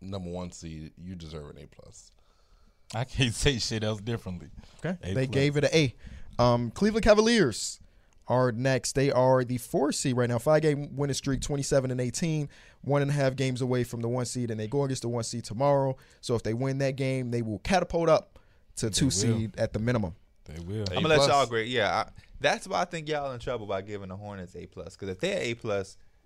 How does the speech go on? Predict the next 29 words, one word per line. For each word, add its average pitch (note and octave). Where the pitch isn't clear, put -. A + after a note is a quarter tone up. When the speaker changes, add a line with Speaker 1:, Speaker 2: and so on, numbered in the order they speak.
Speaker 3:
Yeah, C#3
the C#3+
Speaker 4:
everybody C#3+
finna A#2+
have A#2
to A2+
be A2+
A A2
plus. A#2+
Speaker 3:
the D3
Cavaliers G#3
are C#3+
an -
A B2+
plus A2+
team. F#2
Speaker 1:
Yeah. F2+
Speaker 3:
For D#3+
a D3+
team F3+
with D3+
literally D3+
no C#3
expectations B2+
for B2
them A#2
to, A2+
right C3
at, D3+